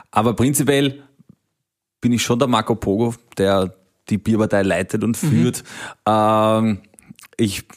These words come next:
Speaker 1: werd so lang versuchen, äh, als Marco angesprochen zu werden, wie's nur geht. <laughs> Weil man natürlich, sagen wir mal, in der, in der, in der Kunstfigur, äh, schon gewisse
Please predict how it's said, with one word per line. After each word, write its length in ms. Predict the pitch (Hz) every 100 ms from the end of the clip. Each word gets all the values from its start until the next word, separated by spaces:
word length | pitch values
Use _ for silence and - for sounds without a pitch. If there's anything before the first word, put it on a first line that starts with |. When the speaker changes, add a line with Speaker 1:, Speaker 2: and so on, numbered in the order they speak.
| -
Speaker 1:
werd 400 | 90 113 113 -
so 300 | - - 113
lang 160 | 127 127
versuchen, 640 | 131 - 120 - 127 117
äh, 40 |
als 540 | 90 113 110 - 110 110
Marco 260 | 98 107
angesprochen 480 | 107 113 - 113 120
zu 140 | - 104
werden, 260 | 101 127
wie's 120 | 127 120
nur 140 | 139
geht. 280 | 120 147 - - - 196
<laughs> 300 | 185 175 156
Weil 160 | 113 117
man 100 | 123
natürlich, 460 | 120 120 127 139 131
sagen 160 | 117
wir 80 | 123
mal, 160 | 120 117
in 180 | 120 113
der, 140 | 117
in 140 | 117 110
der, 260 | 110 110
in 120 | 110
der 80 | 104
Kunstfigur, 760 | 101 135 131 - 127 127 131 127 127 - - - - -
äh, 800 | 110 113 113 117 117 117 117 110 - - -
schon 180 | - 131
gewisse 840 | 139 117 123 - 143 135 131 123